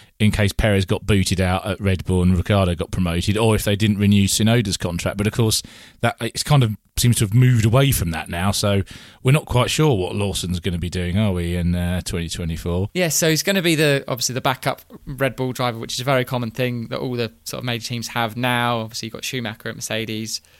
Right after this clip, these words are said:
Speaker 2: Um, as a good example of, of recent F one, uh, drivers, and, and I guess he's just gotta be there, gotta be ready for the next opportunity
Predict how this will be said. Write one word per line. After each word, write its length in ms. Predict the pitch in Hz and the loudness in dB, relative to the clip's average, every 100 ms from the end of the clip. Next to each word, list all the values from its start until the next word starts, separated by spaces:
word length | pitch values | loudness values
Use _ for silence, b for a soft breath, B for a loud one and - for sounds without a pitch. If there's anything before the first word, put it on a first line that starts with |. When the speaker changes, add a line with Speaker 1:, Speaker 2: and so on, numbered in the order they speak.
| b - | b -6
Speaker 2:
Um, 600 | 117 113 113 110 107 - _ - _ 143 | -2 0 -2 -4 -6 -10 _ -20 _ -4
as 120 | 131 | -2
a 40 | |
good 80 | 123 | -2
example 440 | 120 170 156 127 123 | 0 2 2 0 -2
of, 100 | 123 | 0
of 280 | 180 127 147 | 0 0 2
recent 360 | 151 - 135 | 2 0 -2
F 220 | 127 120 135 | -4 -6 -2
one, 420 | 131 120 113 - _ - | -2 -2 -8 -12 _ -8
uh, 260 | 120 110 - - | -6 -6 -12 -4
drivers, 640 | 143 139 117 120 117 - - | 0 0 0 -4 -6 -12 -8
and, 340 | 143 156 160 156 | -4 -2 -4 -4
and 160 | 160 | -4
I 60 | 165 | -4
guess 220 | 180 175 | -2 -2
he's 180 | 151 139 | -2 0
just 180 | 156 - | 0 2
gotta 200 | 151 147 | 0 2
be 200 | 160 151 | 0 2
there, 200 | 147 151 | 2 2
gotta 240 | 147 147 | -2 -2
be 100 | 143 | -4
ready 260 | 135 143 139 | -2 -2 -2
for 160 | - | -2
the 120 | 143 | -2
next 420 | 147 160 - - 143 | 0 -2 -4 -8 -8
opportunity 720 | - - 139 135 147 156 | -8 -6 -6 -6 -4 -4